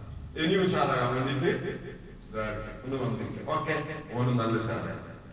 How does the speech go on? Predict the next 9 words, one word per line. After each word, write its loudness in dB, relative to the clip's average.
അങ്ങനെ 10
നമ്മള് 8
മറ്റുള്ളവരെ 8
മുമ്പില് 6
അ-, -4
അയ്യബുകൾ 8
പറയാൻ, 8
നമ്മൾ -4
പറയേണ്ടതേ 2